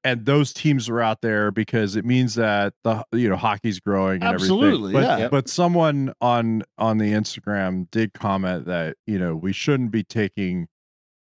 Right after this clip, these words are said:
Speaker 1: uh, ricochet shots at, you know, the
Speaker 2: Oh,
Speaker 1: D
Speaker 2: no, no.
Speaker 1: leagues
Speaker 2: Yeah,
Speaker 1: and
Speaker 2: yeah,
Speaker 1: the
Speaker 2: yeah.
Speaker 1: instrumental league, uh, the instructional leagues and, and these things. So, uh, I'll just say that.
Speaker 2: Fair, fair enough. Yes. That, you know, that's,
Speaker 3: <laughs>
Speaker 2: that is good criticism.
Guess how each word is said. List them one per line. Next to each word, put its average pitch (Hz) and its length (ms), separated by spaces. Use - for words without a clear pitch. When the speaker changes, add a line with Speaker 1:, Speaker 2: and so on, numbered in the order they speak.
Speaker 1:
uh, 87 320
ricochet 98 520
shots 85 640
at, 82 320
you 101 80
know, 85 120
the 175 60
Speaker 2:
Oh, 214 140
Speaker 1:
D 120 100
Speaker 2:
no, 147 180
no. 101 80
Speaker 1:
leagues 101 420
Speaker 2:
Yeah, 127 180
Speaker 1:
and 113 80
Speaker 2:
yeah, 101 60
Speaker 1:
the 101 80
Speaker 2:
yeah. 104 100
Speaker 1:
instrumental 104 560
league, 95 400
uh, 107 180
the 104 460
instructional 101 640
leagues 87 360
and, 87 280
and 90 200
these 87 200
things. 82 280
So, 85 300
uh, 104 160
I'll 113 160
just 98 220
say 85 240
that. - 200
Speaker 2:
Fair, 220 160
fair 185 240
enough. 117 240
Yes. 98 240
That, 180 180
you 185 140
know, 196 240
that's, 180 320
Speaker 3:
<laughs> 185 880
Speaker 2:
that 185 180
is 208 180
good 202 400
criticism. 165 760